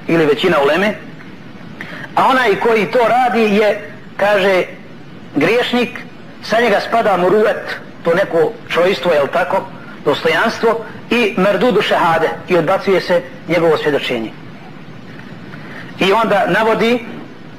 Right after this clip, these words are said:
navodi, e, dille, dakle, dokaze iz Kur'ana i Sunneta o pokuđenosti takvog djela i zabrani takvog djela i otkrivanju fesada koje to djelo, jel tako,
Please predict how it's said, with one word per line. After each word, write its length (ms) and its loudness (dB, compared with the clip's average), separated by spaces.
navodi, 580 4
e, 180 4
dille, 360 4
dakle, 480 2
dokaze 580 2
iz 100 2
Kur'ana 520 2
i 40 2
Sunneta 560 2
o 200 2
pokuđenosti 640 2
takvog 460 2
djela 340 2
i 100 2
zabrani 440 2
takvog 340 2
djela 300 2
i 100 4
otkrivanju 560 2
fesada 600 2
koje 240 2
to 160 4
djelo, 340 2
jel 160 2
tako, 300 0